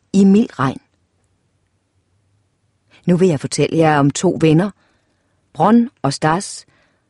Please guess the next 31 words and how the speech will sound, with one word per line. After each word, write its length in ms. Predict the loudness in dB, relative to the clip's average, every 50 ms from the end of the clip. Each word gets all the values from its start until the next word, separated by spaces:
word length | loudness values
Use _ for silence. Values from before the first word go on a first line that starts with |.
| _ _ _ -4
og 140 | -2 0 0
det 60 | 0
er 60 | -2
kun 220 | 0 0 0 0
fordi, 300 | 0 -2 -6 -8 -8 -6 -6
jeg 100 | -4 -4
har 100 | -4 -4
fået 260 | -4 -2 -2 -2 -2
lyst 280 | -2 -2 -4 -6 -8 -12
til 180 | -10 -10 -10 -10
det. 120 | -10 -14 _ _ _ _ _ _ _ _ _ _ _ _ _ _ _ _ _ _ _ _ _ _ _ _ _ _ _
Hvor 140 | -4 -4 -2
skal 200 | -2 -2 -2 0
vi 80 | 0 -2
begynde? 420 | -2 -4 -4 -4 -6 -6 -8 -14 -16 _ _ _ _ _ _ _ _ _ _ _ _ _ _ _ _ _ _ _ _
Her 320 | 0 2 2 2 2 -2
på 180 | -4 -2 -2 0
en 100 | 0 0
gade 520 | 2 2 4 4 4 4 4 4 2 2 0 _ _ _
i 120 | -10 -10
Tatrabjergene. 1000 | -8 -8 -6 -6 -6 -6 -6 -6 -6 -4 -2 0 0 2 2 2 0 0 0 -2 -6 _ _ _ _ _ _ _ _ _ _ _ _ _ _ _ _ _ _ _ _ _ _ -4
Bronislav 580 | -2 0 2 2 2 0 -2 -6 -4 -4 -4
er 80 | -6 -6
for 140 | -4 -2 -2
nylig 320 | 0 0 0 -2 -4 -6
fyldt 300 | -6 -6 -8 -8 -10 -12
tredive, 420 | -10 -6 -4 -4 -4 -4 -6 -8 -12 _ _ _ _ _ _ _ _ _ _ _ _ _ -4
går 120 | 0 2
med 120 | 2 2 2
runde 240 | 2 2 2 2 0
briller, 400 | -2 -4 -10 -10 -8 -10 -12